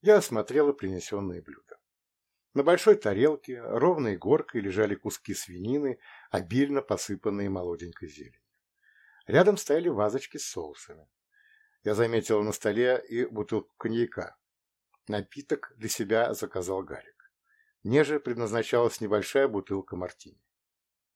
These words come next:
"И ты представляешь, я, армянин, сижу в грузинском ресторане!"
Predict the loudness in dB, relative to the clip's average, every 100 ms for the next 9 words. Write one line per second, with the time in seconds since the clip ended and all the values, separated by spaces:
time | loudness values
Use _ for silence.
0 | _ _ _ _ _ _ _ -8 2 2
1 | 4 2 6 6 8 4 2 -12 -8 8
2 | 10 10 4 2 4 6 4 4 0 -2
3 | _ -10 2 4 8 8 8 4 4 2
4 | 2 0 0 6 6 6 4 -4